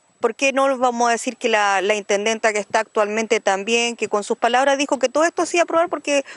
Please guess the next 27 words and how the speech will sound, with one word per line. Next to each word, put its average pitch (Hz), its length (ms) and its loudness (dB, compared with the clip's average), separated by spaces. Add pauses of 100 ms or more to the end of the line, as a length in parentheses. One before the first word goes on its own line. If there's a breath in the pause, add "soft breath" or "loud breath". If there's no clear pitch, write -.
fue 269 560 2
batido 233 320 2
en 233 80 2
la 226 80 0
mesa 214 260 -4
social? 277 520 -2 (240 loud breath)
En 330 160 0
fin, 622 160 -8 (140)
hace, 311 200 0
hay 277 460 0
harto 320 640 0 (640)
situaciones 254 680 0
que 320 100 -4
se 294 120 -6
presentaron 269 600 0
por 269 120 0
la 262 100 2
pavimentación 247 640 0
de 240 60 2
estas 226 180 -8
calles. 185 320 -6 (340 loud breath)
Incluso 277 440 -4
yo 240 140 0
puedo 220 140 0
decir 220 220 -4
que 220 140 0
yo 226 420 2